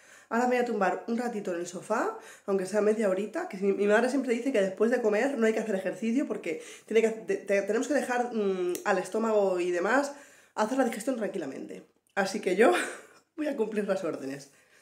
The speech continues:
Eso, que me voy a relajar un poquito y ya, ¡ay, la mosca!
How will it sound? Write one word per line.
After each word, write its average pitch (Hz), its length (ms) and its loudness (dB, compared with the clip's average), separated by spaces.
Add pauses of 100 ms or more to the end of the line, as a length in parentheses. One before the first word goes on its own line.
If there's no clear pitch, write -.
(420)
Eso, 170 300 -6
que - 80 -10
me 175 80 0
voy 196 60 2
a 220 60 2
relajar 185 320 0
un 156 100 -6
poquito 214 500 -6
y 160 120 -6
ya, 180 300 -6
¡ay, 202 80 -8
la 143 140 -8
mosca! 147 420 -10